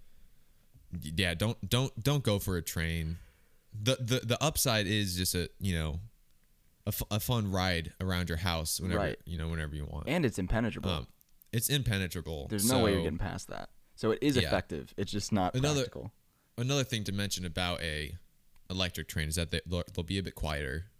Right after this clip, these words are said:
Speaker 2: They will, yeah.
Speaker 1: for, for your neighbors.
Speaker 2: I
Speaker 1: Um,
Speaker 2: don't
Speaker 1: you
Speaker 2: think
Speaker 1: won't
Speaker 2: they
Speaker 1: get
Speaker 2: have to
Speaker 1: reported
Speaker 2: choo-choo
Speaker 1: quite
Speaker 2: those
Speaker 1: as
Speaker 2: ones. I
Speaker 1: much.
Speaker 2: think there's laws that they don't
Speaker 1: Yeah,
Speaker 2: have to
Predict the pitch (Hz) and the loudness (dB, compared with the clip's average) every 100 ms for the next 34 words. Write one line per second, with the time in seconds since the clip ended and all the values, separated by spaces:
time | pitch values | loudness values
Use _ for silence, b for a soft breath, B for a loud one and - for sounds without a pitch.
0 | _ 120 113 98 76 87 78 90 80 80 | _ 2 4 2 0 -2 -2 -2 0 -2
1 | - - 98 87 82 69 65 76 - - | -6 -4 -2 0 0 -2 -4 -6 -8 -6
2 | - 117 127 123 98 92 87 85 87 76 | 2 4 6 4 4 2 0 -2 -2 -2
3 | 71 80 73 78 76 73 85 92 87 85 | 0 0 0 -2 -4 -4 -4 -4 -4 -4
4 | 95 - 73 58 65 - - - 190 98 | -6 -8 -8 -6 -8 -8 -10 -10 -4 0
5 | 85 64 50 | 0 0 -2